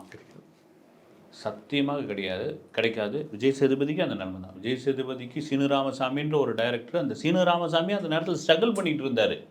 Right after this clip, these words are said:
Speaker 2: அவர் வந்து ஓஹோன்னு பெரிய டைரக்டரா இல்ல, அவரே போராடிட்டு இருந்தாரு. அப்ப போராடிட்டு இருக்கிற ஒரு நபர் வந்து ஒரு ஹீரோவை, புது புது ஹீரோவை கொண்டு வந்து படம் எடுக்க முடியுங்களா? அது பயம் தானே உங்களுக்கு. ஆனாலும் கொண்டு வந்து ஒருத்தர் அறிமுகப்படுத்தினாரு இல்லைங்களா? அறிமுகப்படுத்தி நீங்க வந்து மக்கள் செல்வனா நீங்க வந்து உண்மையிலேயே மிகச்சிறந்த, அகச்சிறந்த கலைஞர்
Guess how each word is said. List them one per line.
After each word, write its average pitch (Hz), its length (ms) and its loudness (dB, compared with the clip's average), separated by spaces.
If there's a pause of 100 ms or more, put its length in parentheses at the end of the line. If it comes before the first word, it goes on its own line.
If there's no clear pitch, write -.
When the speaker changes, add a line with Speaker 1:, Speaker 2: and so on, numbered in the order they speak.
(680)
Speaker 2:
அவர் 131 140 10
வந்து 190 260 8
ஓஹோன்னு 214 380 10
பெரிய 220 280 4
டைரக்டரா 160 420 6
இல்ல, 107 220 2
அவரே 143 300 8
போராடிட்டு 185 480 6
இருந்தாரு. 117 360 2 (500)
அப்ப 131 120 0
போராடிட்டு 214 500 8
இருக்கிற 185 240 2
ஒரு 165 180 6
நபர் 156 280 2
வந்து 190 180 2
ஒரு 175 160 2
ஹீரோவை, 190 360 4
புது 170 200 0
புது 175 200 2
ஹீரோவை 156 300 6
கொண்டு 143 200 2
வந்து 147 200 -2
படம் 147 220 2
எடுக்க 135 220 0
முடியுங்களா? 127 440 -2
அது 92 180 -6 (340)
பயம் 214 240 8
தானே 226 160 2
உங்களுக்கு. 117 360 2 (1000)
ஆனாலும் 214 340 6
கொண்டு 196 180 0
வந்து 190 180 2
ஒருத்தர் 139 280 4
அறிமுகப்படுத்தினாரு 135 720 0
இல்லைங்களா? 98 500 -2
அறிமுகப்படுத்தி 139 540 0
நீங்க 151 160 -6
வந்து 151 160 -6
மக்கள் 147 260 -2
செல்வனா 151 340 -4
நீங்க 160 160 -6
வந்து 170 160 -4
உண்மையிலேயே 185 340 -4
மிகச்சிறந்த, 180 400 -2
அகச்சிறந்த 175 560 0
கலைஞர் 151 380 0